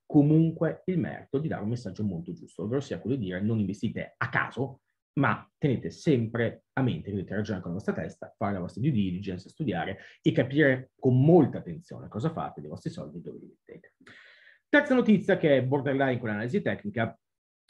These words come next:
eh, sì, diciamo, con la parte un po' più di, di, di, mm, di studio tecnico dei grafici della price action. Secondo gli analisti di J P Morgan, il fair value di Bitcoin è intorno ai trentotto K.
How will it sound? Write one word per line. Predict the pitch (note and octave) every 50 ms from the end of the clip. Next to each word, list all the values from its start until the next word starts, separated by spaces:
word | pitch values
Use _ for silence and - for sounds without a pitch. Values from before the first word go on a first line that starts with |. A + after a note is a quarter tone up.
| - _
eh, | - C3+ C#3 C3+ C3 C3 B2 A#2+ G#2 -
sì, | - - C#3+ B2
diciamo, | G#2 - - A#2 A2
con | G#2+ - G2+
la | -
parte | - A2+ A2+ - G#2+
un | G#2
po' | G#2+ A2 -
più | - G#2+ G#2+
di, | G2+ G2 G2 G2
di, | F2 F#2+ F#2
di, | E2+ F#2+ F#2+ F2+ F2+ F2+ F2 E2+ E2+ E2 D#2+
mm, | D#2 D#2+ E2+ E2+ E2+ D#2+ E2+ F2 E2+ C#2+ -
di | G2+ A2+ A#2
studio | - - - G#2+ G#2+
tecnico | - - C#3 B2 - - - G2
dei | F#2 G#2
grafici | G2+ A2+ A2+ G#2+ - - -
della | - E2+ -
price | F#3+ G#3 G#3 -
action. | D#2 - - - - - G#3+ - - - - - - -
Secondo | - - G#3+ - C4 B3 A3 F#3+ D3+ B2+ A#2 A#2 A2 B2
gli | C3+
analisti | C#3+ D#3 E3 F3 E3 - - G#2+
di | G#2
J | G#2+ - F#3+ D#3 A2+
P | - G3+
Morgan, | F3+ A#2+ F#2 F2+ F2+ F2+ A2 A2+ -
il | - C#3+ C3+
fair | B2+ - - G#3+ G3+ F3 C3
value | A2 C3 A#2+ G#2+ G2 F#2 F2+ F2+
di | F2+ G2+
Bitcoin | B2 F3 E3+ - G2 F2 E2+ F2 E2+ -
è | - G3
intorno | G#3 - - F2+ E2 F2+
ai | F#2+ -
trentotto | - D#2+ - - _ - -
K. | -